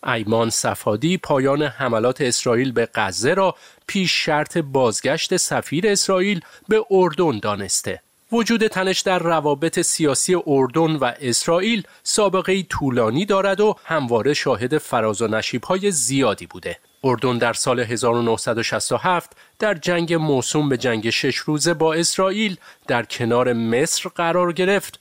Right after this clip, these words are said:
و طی شکست سختی کنترل کرانهٔ باختری رود اردن و بیت المقدس شرقی را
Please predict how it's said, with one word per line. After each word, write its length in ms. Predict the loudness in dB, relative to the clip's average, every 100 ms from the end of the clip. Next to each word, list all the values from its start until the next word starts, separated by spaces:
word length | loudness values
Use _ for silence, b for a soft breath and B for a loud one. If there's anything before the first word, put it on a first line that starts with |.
| -4
و 100 | -2
طی 320 | -2 -2 0 0
شکست 560 | -2 -2 -2 -2 -2
سختی 640 | -2 0 0 -2 -2 -2 B B B
کنترل 500 | -2 -2 2 2 2
کرانهٔ 540 | 0 -2 0 0 0 0
باختری 680 | 0 0 0 -2 -2 0
رود 260 | 0 0 2
اردن 420 | 2 2 2 0 -2 B -4
و 140 | -2 0
بیت 340 | 0 0 0
المقدس 680 | 0 2 0 0 -2 -2 0
شرقی 480 | 0 -2 -2 0 2
را 200 | 2